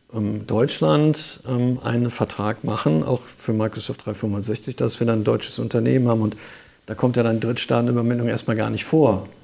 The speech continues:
Ähm, das Unangenehme ist natürlich, dass man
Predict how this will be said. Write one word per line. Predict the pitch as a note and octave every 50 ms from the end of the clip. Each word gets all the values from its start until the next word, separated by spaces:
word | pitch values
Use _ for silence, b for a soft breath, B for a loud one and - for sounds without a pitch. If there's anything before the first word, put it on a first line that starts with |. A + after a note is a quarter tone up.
| - _ -
Ähm, | B2 A#2 G#2+ G#2 - - _ _ _ _ _ _ _ _ _ _ _ _ _ _ _ _ _ _ -
das | - B2+ A#2 D#3
Unangenehme | D#3 F#3 E3 C#3 B2+ C3 C3 C3 C3+
ist | C3 B2+
natürlich, | C#3 A#2+ D3 D3+ C3+
dass | B2+ C3 A#2+ -
man | C3 A#2+ B2 A#2+